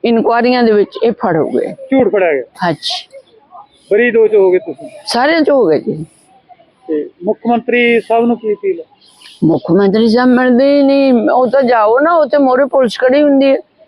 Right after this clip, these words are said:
Speaker 1: ਨਹੀਂ ਮਿਲ ਸਕਦੀ। ਜਾਂ ਫਿਰ ਚੰਡੀਗੜ੍ਹ ਪੁਲਿਸ, ਮੈਂ ਅੱਜ ਤੁਹਾਡੇ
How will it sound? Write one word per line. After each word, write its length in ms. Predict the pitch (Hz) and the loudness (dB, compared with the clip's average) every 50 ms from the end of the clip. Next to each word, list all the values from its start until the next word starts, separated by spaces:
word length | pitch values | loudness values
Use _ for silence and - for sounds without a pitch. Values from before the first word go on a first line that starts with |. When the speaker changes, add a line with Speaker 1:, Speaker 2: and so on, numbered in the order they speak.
| _ _ - - - _ 196 | _ _ -20 -20 -8 _ -2
Speaker 1:
ਨਹੀਂ 240 | 214 220 233 254 285 | 0 0 2 2 2
ਮਿਲ 200 | 294 302 302 247 | 2 2 2 2
ਸਕਦੀ। 320 | 294 285 285 262 254 247 | 2 2 2 2 2 2
ਜਾਂ 140 | 220 269 269 | 2 2 2
ਫਿਰ 140 | 277 302 285 | 2 0 0
ਚੰਡੀਗੜ੍ਹ 460 | - 302 285 277 269 294 277 294 285 269 | 0 2 2 2 4 4 2 2 0 0
ਪੁਲਿਸ, 280 | - 294 294 247 - 277 | 0 0 0 0 -2 -2
ਮੈਂ 260 | 269 262 262 262 277 294 | 0 0 0 2 2 0
ਅੱਜ 140 | 277 233 262 | 0 0 0
ਤੁਹਾਡੇ 480 | 262 220 269 269 262 233 220 233 226 | 0 0 0 0 2 2 2 2 2